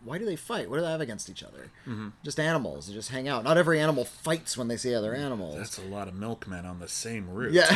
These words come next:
Speaker 1: <laughs> no wonder they fight. <laughs> Freaked is, is a brilliant piece of
Speaker 2: It's a
Speaker 1: art.
Speaker 2: reference to the movie Freaked.
Speaker 1: Um, <laughs> but, uh,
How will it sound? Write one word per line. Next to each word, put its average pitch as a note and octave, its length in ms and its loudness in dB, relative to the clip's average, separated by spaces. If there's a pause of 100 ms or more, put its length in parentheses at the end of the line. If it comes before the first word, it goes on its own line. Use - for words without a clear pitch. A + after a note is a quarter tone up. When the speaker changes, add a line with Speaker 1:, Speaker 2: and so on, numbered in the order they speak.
Speaker 1:
<laughs> E3 40 6
no C#3 120 2
wonder A#2+ 300 0
they F#2+ 200 -4
fight. G2+ 720 -4
<laughs> - 60 -20 (2000)
Freaked C#3+ 320 0
is, A2 320 -2
is B2+ 120 -6
a A#2+ 40 -4
brilliant A2+ 320 0
piece A2 160 -4
of G2+ 60 -8
Speaker 2:
It's G#2 40 0
a G2+ 40 2
Speaker 1:
art. G#2 80 4
Speaker 2:
reference G#2 240 0
to A2 80 -6
the G#2 60 -4
movie F#2 220 -6
Freaked. C3 140 0
Speaker 1:
Um, B2 360 6 (540)
<laughs> E3 560 2
but, F3 360 8
uh, D3+ 260 6